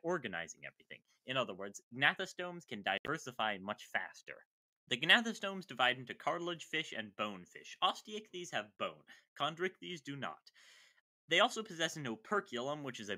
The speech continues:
bony plate type thing that goes over the gills, and a swim bladder, which is a thing full of gas that lets them float.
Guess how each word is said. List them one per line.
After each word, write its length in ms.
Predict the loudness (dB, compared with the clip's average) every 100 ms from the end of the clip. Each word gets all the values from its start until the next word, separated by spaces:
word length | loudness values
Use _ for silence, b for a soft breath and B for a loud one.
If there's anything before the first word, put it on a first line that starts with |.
| 0
bony 300 | 0 2 -4
plate 320 | -4 -2 -2
type 260 | 2 0 0
thing 220 | -6 -4
that 120 | -2
goes 200 | -2 -2
over 260 | -2 -2 -4
the 80 | -6
gills, 420 | -2 -2 -2 -6 -8
and 80 | -8
a 120 | -8
swim 480 | -12 -6 -4 -2 -2
bladder, 340 | 0 0 -2
which 180 | -6 -8
is 60 |
a 80 | -10
thing 240 | -6 -8 -8
full 140 | -12 -12
of 120 | -2
gas 320 | 0 0 -2 -4
that 160 | -6
lets 220 | -6 -12 -12
them 180 | -16 -14
float. 220 | -2 -2